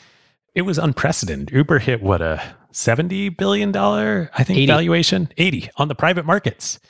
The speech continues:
Speaker 2: Yep. Or maybe eighty was the number that it was anticipated to go public.
Speaker 1: Hmm, could be. I know it was at least sixty, I believe, valuation, it, whatever it was. That had never happened in history before. Never by an order of magnitude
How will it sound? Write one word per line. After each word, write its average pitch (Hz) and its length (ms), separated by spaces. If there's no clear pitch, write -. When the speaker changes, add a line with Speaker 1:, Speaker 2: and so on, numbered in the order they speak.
Speaker 2:
Yep. - 200
Or 170 180
maybe 190 400
eighty 175 240
was 156 200
the 143 80
number 131 380
that 117 160
it - 100
was 123 140
anticipated 113 680
to 101 60
go 92 160
public. - 500
Speaker 1:
Hmm, 90 300
could - 200
be. 80 120
I 135 100
know 208 160
it 202 60
was 120 140
at 107 100
least 135 300
sixty, 80 420
I 78 80
believe, 76 520
valuation, 95 800
it, 120 140
whatever 185 380
it 87 140
was. - 360
That 180 120
had 127 100
never 98 200
happened 85 300
in 69 80
history - 320
before. - 520
Never 190 260
by 156 140
an 127 200
order 165 420
of 110 120
magnitude 101 1000